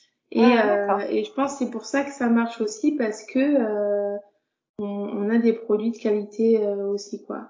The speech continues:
Speaker 1: Il y a tous les prix,
Speaker 2: Ouais.
Speaker 1: hein, il y a vraiment tout, pour tous les budgets, mais, euh, mais à force, là, ouais, le premier, c'était en deux mille quinze, donc, euh, à force, je commence à savoir, euh, ce qui va plaire, euh, à notre
Speaker 2: Ouais.
Speaker 1: public, et, euh, et pour l'instant, ça, ça tient, donc,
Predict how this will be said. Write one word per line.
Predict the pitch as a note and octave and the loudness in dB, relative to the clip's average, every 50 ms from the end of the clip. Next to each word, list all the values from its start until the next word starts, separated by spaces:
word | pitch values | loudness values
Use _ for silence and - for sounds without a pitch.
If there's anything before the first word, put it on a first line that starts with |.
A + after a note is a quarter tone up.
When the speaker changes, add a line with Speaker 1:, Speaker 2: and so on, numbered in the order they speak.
| _ | _
Speaker 1:
Il | - G#3 | 4 4
y | |
a | G3 | 4
tous | - - D#4 | 8 10 10
les | D#4 D#4 - - | 10 10 10 8
prix, | - A#3+ A#3+ C4 D4 | 4 0 0 0 2
Speaker 2:
Ouais. | C#4 | 2
Speaker 1:
hein, | A#3 A#3 A3+ A3+ G#3 G3 F#3+ | 2 2 2 0 -2 -4 -6
il | F#3+ | -6
y | F#3 | -8
a | F#3 | -8
vraiment | F#3+ F#3+ G#3 A3+ B3 B3 | -6 -4 0 0 0 0
tout, | B3 - - | -2 -6 -12
pour | - A#3 - | -20 -20 -18
tous | - - A#3 | -10 -6 -4
les | A#3 A3+ | -2 -2
budgets, | G3+ G3+ G3+ F#3+ G3 G#3 A3 A#3+ C4 B3+ | -2 -4 -8 -8 -4 -2 0 0 2 2
mais, | A#3 G#3 G3 G3 G3 F#3+ | 0 0 -2 -6 -8 -10
euh, | G3 G3 A3 - _ _ _ _ _ _ _ _ _ _ _ _ | -12 -14 -14 -18 _ _ _ _ _ _ _ _ _ _ _ _
mais | A3 G3+ | -4 -2
à | G3+ G3+ G3 | 0 -2 -2
force, | - - C#4+ D4 D4 - - | -2 -2 -2 -2 -2 -2 0
là, | B3 A#3+ A#3 | 0 2 2
ouais, | B3 B3 | 2 2
le | A#3+ A3+ | 0 -2
premier, | - - A3+ A3 A#3 B3 | -4 -2 2 2 2 2
c'était | A#3+ - - | 2 -2 -4
en | G#3 G#3 | -6 -4
deux | G3 G#3+ A3+ | -2 2 4
mille | A#3 A#3+ A#3 A#3 - | 6 6 6 4 2
quinze, | - B3 A#3+ A#3+ A#3 G#3+ G3+ F#3+ | 0 2 2 2 2 -2 -4 -6
donc, | G3 G3 G3 G3 - - | -8 -10 -10 -10 -8 -6
euh, | G3 G3+ G3+ G3+ G3+ G3+ G3+ - _ _ _ _ _ _ _ - | -6 -6 -6 -6 -8 -10 -14 -18 _ _ _ _ _ _ _ -4
à | G3+ G3+ | -4 -4
force, | G3+ - - G3 - - - A#3 | -2 -2 -4 -4 -4 -2 -2 2
je | G#3 G#3 G#3 | 2 2 2
commence | - - A3+ A#3 C4 C#4 C4 - | 2 4 4 4 4 4 2 -2
à | A#3 G#3+ | -4 -6
savoir, | - - A3+ G#3+ G#3 G#3+ A3+ A#3 A#3 A3+ | -6 -4 -4 -4 -2 0 0 0 0 0
euh, | G#3+ G#3 | -2 -2
ce | G#3+ - | -4 -6
qui | - - A3 | -6 -4 -2
va | G#3+ G#3 G3+ | 0 0 0
plaire, | G#3 G#3 - A#3+ A3 A3 A3+ A3 G#3+ G#3 | 0 -2 -4 -2 -2 -2 -2 -2 -2 -2
euh, | G3+ G3+ G3+ G3+ - - A3+ - _ _ _ _ _ _ _ _ _ _ | -2 -2 -2 -4 -6 -8 -10 -14 _ _ _ _ _ _ _ _ _ _
à | A#3+ G#3 | -4 -2
notre | G#3 G#3+ A#3 A#3+ A#3+ A3+ A3 | 2 2 2 2 2 2 2
Speaker 2:
Ouais. | A3 G#3+ G#3+ A3 | 2 2 0 -2
Speaker 1:
public, | A3 A3 G#3+ A3+ C4 D#4+ - - B3 | -4 -4 -4 -4 -4 -4 -2 0 2
et, | G#3+ G3+ G3+ G3 | 2 2 2 0
euh, | G3 G3 G3 G3+ G#3 G#3 - - _ _ _ _ _ _ _ _ _ - | -2 -4 -6 -6 -8 -10 -12 -14 _ _ _ _ _ _ _ _ _ 4
et | A3+ A3 | 4 4
pour | - C4+ D4 | 4 4 4
l'instant, | D#4 C#4 A#3+ A3+ - - A#3 D4+ - | 4 4 2 0 0 -2 -2 -2 -2
ça, | - - B3 G#3+ G#3 G#3 G3+ G3+ G3+ | -2 -2 0 0 2 2 0 0 -2
ça | - - - - - - G#3+ G#3+ | -4 -10 -18 -14 -4 -2 -2 -2
tient, | - - A3+ G#3+ G#3+ D4 F4+ D4 | 0 0 0 0 0 0 0 0
donc, | A3 G3 F#3+ | 0 -2 -4